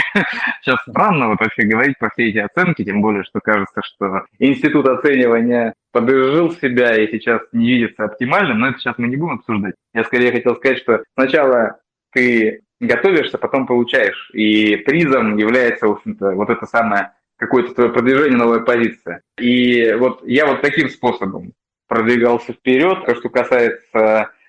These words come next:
сегодняшнего метода, да, который господствует, вот ты, наверное, много людей собеседуешь, наверное, много людей приходят, которые, не обладая никаким опытом достаточным или знаниями, или навыками, они претендуют сразу на что-то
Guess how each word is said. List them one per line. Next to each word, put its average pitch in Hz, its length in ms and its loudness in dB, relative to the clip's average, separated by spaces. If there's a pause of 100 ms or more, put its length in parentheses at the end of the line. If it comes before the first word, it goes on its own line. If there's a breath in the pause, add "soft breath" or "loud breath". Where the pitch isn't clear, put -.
(120 soft breath)
сегодняшнего 131 800 0 (160)
метода, 120 640 2
да, 123 140 2
который 110 600 0
господствует, 120 840 -2
вот 110 240 -6
ты, 120 100 -2
наверное, 110 500 0
много 135 240 0
людей 120 260 0
собеседуешь, 104 640 -2
наверное, 101 240 -4
много 135 220 0
людей 117 400 0 (260 soft breath)
приходят, 135 400 -2
которые, 110 540 -2 (180)
не 135 140 0
обладая 113 520 2
никаким 131 440 0
опытом 107 460 -2 (320)
достаточным 107 920 -2
или 107 220 2
знаниями, 113 420 2
или 98 80 -2
навыками, 110 560 0
они 107 180 2
претендуют 127 600 0
сразу 135 320 0
на 113 120 0
что-то 104 520 -4